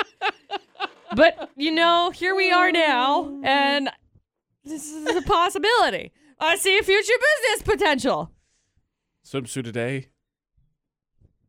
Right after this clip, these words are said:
Speaker 1: Keeps the money rolling? Yeah.
Speaker 2: <laughs>
Speaker 1: With it.
Speaker 2: Uh,
Speaker 1: I like this.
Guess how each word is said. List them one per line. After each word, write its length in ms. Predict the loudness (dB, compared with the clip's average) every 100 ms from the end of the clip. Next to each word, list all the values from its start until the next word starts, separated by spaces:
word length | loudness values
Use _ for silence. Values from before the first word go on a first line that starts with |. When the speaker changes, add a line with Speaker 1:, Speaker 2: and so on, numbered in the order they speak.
| _ _
Speaker 1:
Keeps 240 | -2 -2 0
the 100 | 2
money 240 | 2 2
rolling? 500 | 2 2 2 0 0
Yeah. 340 | 0 0 0 -2 -6 -8 -8 -12 -10 -10 -12 -18
Speaker 2:
<laughs> 840 | _ _ _ _ _ _ _ -6
Speaker 1:
With 320 | 2 4 4
it. 260 | 2 0 -2
Speaker 2:
Uh, 580 | -8 -6 -4 -2 -2 -2
Speaker 1:
I 160 | 0 2
like 360 | 4 4 2 0
this. 420 | 0 0 -6